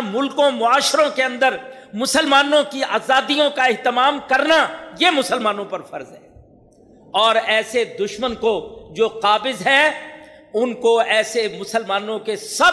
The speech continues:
علاقوں سے نکالنا واجب ہے، فرض ہے۔ بہت شاندار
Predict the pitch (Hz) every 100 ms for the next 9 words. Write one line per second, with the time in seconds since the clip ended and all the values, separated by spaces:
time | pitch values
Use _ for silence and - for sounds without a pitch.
0 | 311 254 233 233 240 226 202 208 170 -
1 | - 160 175 - 190 196 196 185 - -
2 | 180 214 208 202 202 175 - - 320 214
3 | 180 - 139 123 - - - _ _ _
4 | _ _ _ _ _ _ _ _ - -
5 | - - 139 120 185 226 233 - - -
6 | - 175 180 180 208